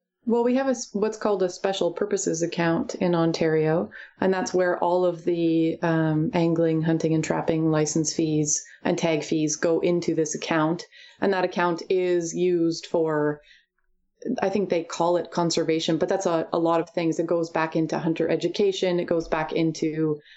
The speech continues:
uh, the servicing of the ability to get those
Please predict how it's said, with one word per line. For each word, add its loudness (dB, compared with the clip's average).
uh, 2
the 0
servicing 0
of 0
the 0
ability 2
to -2
get -2
those -2